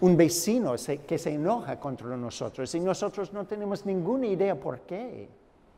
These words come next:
Exige una cierta disciplina para no reaccionar, sino para orar, para escuchar a Dios, para saber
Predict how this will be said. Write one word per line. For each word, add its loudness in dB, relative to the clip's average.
Exige 2
una 6
cierta -2
disciplina -4
para 2
no 2
reaccionar, -4
sino 0
para 4
orar, 0
para 4
escuchar 0
a 0
Dios, -6
para -6
saber -8